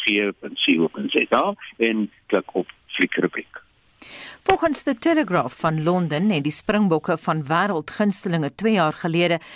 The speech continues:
Speaker 2: geduik na muisonde van die wêreld weens die Springbok afrigter Rassie Erasmus se boefagtige gedrag. Dis nou hulle woord. En na aanleiding daarvan gesels dokter Willem Botha vanoggend oor muisond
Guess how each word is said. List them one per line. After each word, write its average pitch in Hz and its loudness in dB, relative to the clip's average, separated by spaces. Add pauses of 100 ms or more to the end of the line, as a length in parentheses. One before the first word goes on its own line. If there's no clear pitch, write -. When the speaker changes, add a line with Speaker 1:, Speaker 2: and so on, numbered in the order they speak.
(100)
Speaker 2:
geduik 302 0
na 269 2
muisonde 214 2
van - -2
die 170 -2
wêreld 165 0
weens 165 0
die 165 -2
Springbok 330 -2
afrigter 190 0
Rassie 170 0
Erasmus 156 0 (220)
se 214 2 (200)
boefagtige 208 -2
gedrag. 143 -2
Dis - -12
nou 139 -4
hulle 156 0
woord. 160 0 (400)
En 254 4
na 262 6
aanleiding 311 4
daarvan 185 2
gesels 175 0
dokter 165 -4
Willem 160 2
Botha 151 0
vanoggend - -4
oor 156 0
muisond 185 0